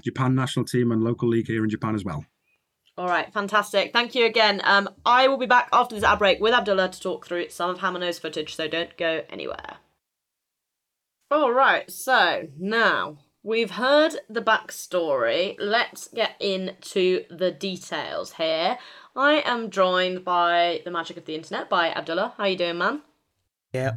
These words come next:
Speaker 3: all good. The magic of the internet, different time zones, different places, yet we're here at the same <laughs> time doing the same recording. It's,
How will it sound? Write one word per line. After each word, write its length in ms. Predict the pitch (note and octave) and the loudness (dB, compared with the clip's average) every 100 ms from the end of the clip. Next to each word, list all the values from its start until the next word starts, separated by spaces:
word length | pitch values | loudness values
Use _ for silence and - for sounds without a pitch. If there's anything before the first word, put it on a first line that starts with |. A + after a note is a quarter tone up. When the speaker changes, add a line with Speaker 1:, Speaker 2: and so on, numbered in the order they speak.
| A2+ | -4
Speaker 3:
all 200 | C#3+ D3 | -2 0
good. 300 | C#3+ F#3+ F#3 | 0 -2 -4
The 80 | D3 | -4
magic 260 | D3 C#3+ | -4 -2
of 80 | C#3+ | -2
the 140 | D3 | 0
internet, 480 | D3 D3 D3+ F#3+ F#3 | -2 0 0 0 -2
different 320 | D#3+ - D#3+ | -4 0 -2
time 320 | D3+ E3 F3+ E3+ | 2 2 4 4
zones, 360 | G3 G#3+ F3 | 4 4 4
different 340 | D#3 E3 D#3 D3 | 2 0 -2 2
places, 540 | D#3 F3 F#3+ A3 F3+ | 4 4 4 2 2
yet 220 | D#3 D3+ | 0 0
we're 140 | D3 C#3 | 0 -2
here 180 | D#3 | 0
at 80 | D#3+ | -2
the 80 | A#2+ | -4
same 300 | - D#3+ F3 | 0 2 2
<laughs> 0 | |
time 480 | - E3+ E3+ G#3+ - | 0 0 4 2 2
doing 380 | F3+ A3 G#3+ - | -2 2 2 2
the 120 | G3 | -2
same 360 | - - F3+ F#3+ | -2 -2 0 2
recording. 560 | F3 - F3 F#3 B3 | 0 0 0 2 0
It's, 240 | A3 F3 | 0 -2